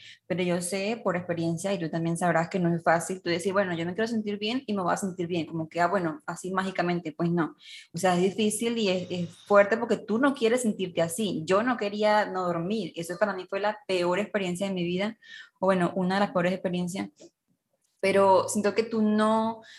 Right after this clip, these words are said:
decides eso, o sea, tú no escoges no querer senti-, querer sentirte así, con ansiedad, con, con lo que tú puedas sentir. En mi caso, viendo en el sueño, que siento que no, no sé,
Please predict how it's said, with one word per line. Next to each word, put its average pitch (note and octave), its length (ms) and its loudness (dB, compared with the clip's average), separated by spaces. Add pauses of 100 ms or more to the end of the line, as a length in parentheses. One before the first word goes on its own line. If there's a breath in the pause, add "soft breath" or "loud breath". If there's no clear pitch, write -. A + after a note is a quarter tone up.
(240 loud breath)
decides A3 580 2
eso, F3 240 -4
o - 20 -8
sea, F3+ 160 0
tú G3+ 100 -4
no G3 80 -2
escoges A3+ 800 2
no G3+ 220 0
querer G3+ 380 -2
senti-, F#3+ 560 -8
querer F3+ 240 4
sentirte G3 360 0
así, G3 320 0
con F#3 140 4
ansiedad, E3+ 680 4
con, F#3 280 -2 (420 loud breath)
con G3+ 120 2
lo G3 100 0
que G3 100 0
tú G3+ 180 -8
puedas A#3+ 260 6
sentir. G3 360 0
En F#3 80 0
mi F3+ 100 -4
caso, G3+ 220 -2
viendo A3+ 180 2
en G#3+ 80 2
el F#3+ 60 0
sueño, G#3 440 -2
que A3 120 -2
siento F#3+ 260 -6
que A3+ 440 -2
no, F#3 640 -2
no F#3 200 -2
sé, G3+ 340 -4